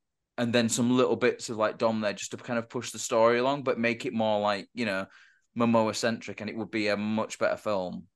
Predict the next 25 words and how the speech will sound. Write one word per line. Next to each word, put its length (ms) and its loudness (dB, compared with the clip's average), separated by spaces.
It'd 80 -20
be 180 -10
a, 120 -4
a 80 -2
much 260 -8
better 300 -2
running 360 -2
time, 300 -12
for 120 -12
one 180 -10
thing. 280 -12
Um, 560 2
but 300 6
it 100 0
would 140 -2
also 320 0
be 400 -6
fantastic. 440 -6
And 80 2
the 60 2
stuff 200 -2
with 120 -4
John 180 0
Cena 400 -4
and, 360 -6